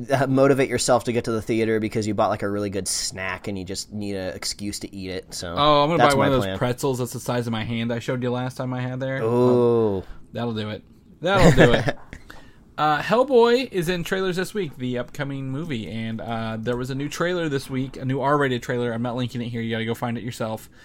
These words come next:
Speaker 2: Uh, very gruesome, very gory. Actually looks really cool, and introduces the character Lobster Johnson into this film.
Speaker 1: <laughs> I didn't know, uh, Lobster Johnson was a thing. I'm excited for Hellboy. I'm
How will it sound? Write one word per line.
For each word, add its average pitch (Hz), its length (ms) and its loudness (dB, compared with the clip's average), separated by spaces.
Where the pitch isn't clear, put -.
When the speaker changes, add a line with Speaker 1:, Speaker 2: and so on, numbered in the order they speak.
Speaker 2:
Uh, 117 460 0
very 151 240 2
gruesome, 123 720 2
very 131 180 -2
gory. 120 420 4
Actually 127 280 -4
looks - 120 -8
really 127 160 -2
cool, 139 480 0
and 151 160 -4
introduces 156 600 -4
the 151 80 -6
character 170 400 -4
Lobster 170 560 0
Johnson 156 640 0
into 120 180 -2
this 113 200 -4
film. 123 340 -6
Speaker 1:
<laughs> - 120 8
I 214 960 6
didn't 143 200 2
know, 139 220 6
uh, 131 200 8
Lobster 120 340 4
Johnson 120 400 -2
was 113 140 -4
a 110 40 -4
thing. 120 380 -6
I'm 131 160 4
excited 131 460 2
for 117 100 -2
Hellboy. 113 500 2
I'm 113 200 -2